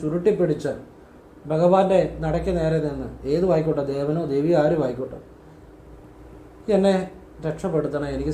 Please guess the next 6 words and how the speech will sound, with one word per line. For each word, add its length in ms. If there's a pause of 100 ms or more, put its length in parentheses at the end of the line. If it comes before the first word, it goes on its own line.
സാമ്പത്തികം 640
നൽകണേ" 360 (540)
എന്ന് 200 (240)
പ്രാർത്ഥിച്ച 600 (400)
ശേഷം 440 (2250)
ഈ 20